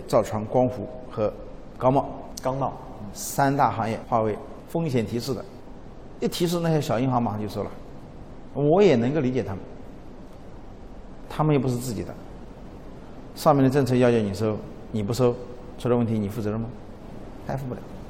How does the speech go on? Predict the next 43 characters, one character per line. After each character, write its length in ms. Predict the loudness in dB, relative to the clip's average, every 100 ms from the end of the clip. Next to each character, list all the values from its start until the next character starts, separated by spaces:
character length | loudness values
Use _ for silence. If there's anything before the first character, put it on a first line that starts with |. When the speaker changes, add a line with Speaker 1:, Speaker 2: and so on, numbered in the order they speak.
| -12 -12 -12 -12 -4
Speaker 2:
一 40 |
刀， 100 | 0
Speaker 1:
再 60 | 2
收 80 |
了。 140 | 2 2
Speaker 2:
一 60 | 0
刀 120 | -2
切 200 | -2 -4
了。 80 | -4 -4 0
Speaker 1:
对， 100 | 0
还 180 | 4
有 80 | 4
我 80 | 2
们 200 | 0 0
被 160 | 2 2
收 180 | 2
的 80 | 0
主 160 | 0 -4
要 100 | -4
是， 160 | -4 -6 -6 -12 -14 -14 -14 -14 -12 -6
呃， 120 | -4 0
没 140 | 4
有 80 | 6
过 180 | 6 4
硬 140 | 4
担 160 | 2 0
保 80 | 0
的。 60 | -4 -12 -12 -12 -12 -12 -12 -12 -12 -12 -12 -14 -14 -12 -12 -12 -10
去 160 | 0 2
年 120 | 4
下 160 | 4
半 140 | 2 0
年 140 | -4
是 120 | -4 -6 -6 -10 -12 -12 -4
真 220 | 2 4
的 60 | 2
是 100 | -2
非 360 | -2 2 2
常 160 | 0 -4
非 140 | -6 -8
常 160 | -8
困 120 | -10
难。 100 | -10